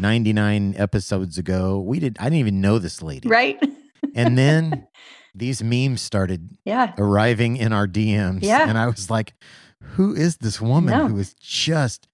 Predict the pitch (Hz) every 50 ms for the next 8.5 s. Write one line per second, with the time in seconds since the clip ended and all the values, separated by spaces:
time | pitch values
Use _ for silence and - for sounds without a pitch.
0 | _ _ _ _ _ _ _ _ _ _ _ _ - - - _ _ _ - -
1 | 113 113 117 104 113 120 110 123 135 147 143 113 104 85 - - 285 - - 127
2 | 107 107 110 123 135 139 - 139 127 120 110 - - 127 139 143 117 85 101 92
3 | 95 - - - 117 117 139 131 139 127 - - - - - 139 147 147 131 120
4 | - - 143 143 170 143 95 185 202 277 320 - - - - - _ - 214 226
5 | 220 233 240 254 - 196 202 214 - - 107 110 123 131 - - 127 127 127 127
6 | 127 127 - 269 269 247 214 208 220 220 233 240 240 254 302 285 - 247 247 254
7 | - 226 220 220 - 233 233 220 - 226 208 - - 233 247 254 226 190 175 185
8 | 190 196 - 202 190 185 180 175 175 208